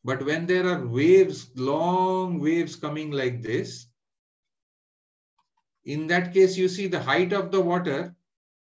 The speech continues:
on the side of the ship is not constant. It is high somewhere, low somewhere, high somewhere, low somewhere,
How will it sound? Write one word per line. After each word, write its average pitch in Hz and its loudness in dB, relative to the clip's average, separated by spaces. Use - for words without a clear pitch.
on 139 -8
the 156 -4
side 156 -2
of 170 0
the 175 0
ship 180 -2
is 175 -2
not 165 -6
constant. 170 -8
It 120 -4
is 120 -2
high 139 -4
somewhere, 139 -6
low 127 -4
somewhere, 123 -8
high 123 -4
somewhere, 117 -8
low 113 -8
somewhere, 107 -10